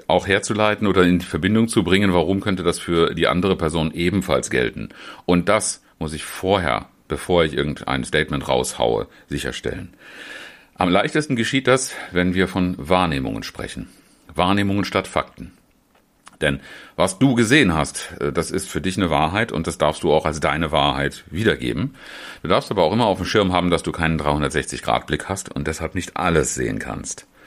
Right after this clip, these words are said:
Du machst dir ein Bild von einer Situation und selbst wenn du großen Überblick hast,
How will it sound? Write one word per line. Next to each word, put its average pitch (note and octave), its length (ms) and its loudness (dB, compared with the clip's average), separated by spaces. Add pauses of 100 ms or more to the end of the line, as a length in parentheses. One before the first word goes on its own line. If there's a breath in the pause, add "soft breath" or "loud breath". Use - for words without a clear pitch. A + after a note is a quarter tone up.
(440 loud breath)
Du D2 100 -2
machst F#2+ 200 0
dir G2 80 4
ein D#2 160 0
Bild F#2+ 240 2
von A#2+ 160 0
einer A2+ 100 4
Situation A#2+ 880 2
und D#2+ 160 -2
selbst - 240 0
wenn F2+ 120 4
du F2+ 80 2
großen F#2 280 2
Überblick A2 400 0
hast, G2+ 380 -4